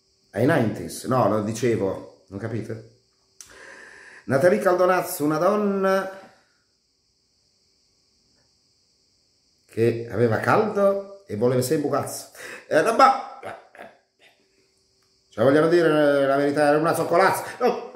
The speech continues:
era una bella ragazza, ma secondo me era un mezzo cesso. Natalie Caldonazzo. Cazzo, eh, ciucciolo.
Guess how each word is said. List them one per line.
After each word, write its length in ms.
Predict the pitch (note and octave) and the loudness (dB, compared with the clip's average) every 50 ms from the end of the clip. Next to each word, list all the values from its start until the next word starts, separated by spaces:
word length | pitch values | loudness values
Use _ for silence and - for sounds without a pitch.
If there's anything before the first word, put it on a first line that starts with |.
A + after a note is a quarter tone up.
| - - - - - _ _ _ _ _ _ _ _ _ _ _ _ _ _ | -16 -16 -18 -18 -20 _ _ _ _ _ _ _ _ _ _ _ _ _ _
era 160 | _ D#3+ D#3 | _ -4 -2
una 120 | A#2+ G#2 F2+ | -2 -2 -2
bella 200 | F#2 F#2+ E2+ E2 | -4 -4 -6 -6
ragazza, 720 | D#2+ F2+ G2+ B2 A#2+ A#2 - - G#2 G2 F#2 F2+ E2 D2 D2+ D#2 - - - _ _ _ _ _ - - - _ | -6 -4 -4 -2 -4 -4 -4 -4 -2 -2 -2 -2 -4 -8 -10 -12 -14 -18 -20 _ _ _ _ _ -20 -20 -20 _
ma 240 | - G#2+ G#2+ A2+ - | -10 -8 -8 -8 -10
secondo 260 | - - G2 G2+ G#2 | -8 -6 -4 -2 -2
me 100 | A2 A#2 | 0 0
era 80 | A2+ G#2+ | 0 0
un 40 | G#2 | 0
mezzo 220 | A2 G#2 F#2 G2+ | -2 -2 -4 -4
cesso. 720 | G2 A2 - - - - - - A2+ G#2+ G#2 - _ _ _ _ _ _ _ _ _ _ | -6 -6 -8 -8 -10 -12 -10 -10 -10 -12 -12 -16 _ _ _ _ _ _ _ _ _ _
Natalie 500 | - G#2+ B2+ D3 D3 - C#3+ D#3+ A3 A3+ | -4 0 0 2 2 2 2 0 0 -2
Caldonazzo. 680 | - C#3 F3 A3+ G#3+ F3+ F#3 F#3+ F#3 C#3+ - - - F#2+ D#2 - - - _ _ _ _ _ _ _ _ _ _ _ _ _ _ _ | -2 -2 -2 -2 0 0 0 -2 -2 -2 -4 -6 -8 -8 -8 -10 -12 -18 _ _ _ _ _ _ _ _ _ _ _ _ _ _ _
Cazzo, 300 | _ - B2+ A#2+ - - C3 C3 - - - - _ - | _ -10 -8 -6 -4 -4 -4 -4 -6 -12 -18 -20 _ -6
eh, 160 | - B2 - | -6 -6 -4
ciucciolo. 480 | - - A#2+ A2 - D2 - - - | -4 -6 -6 -6 -6 -8 -10 -10 -14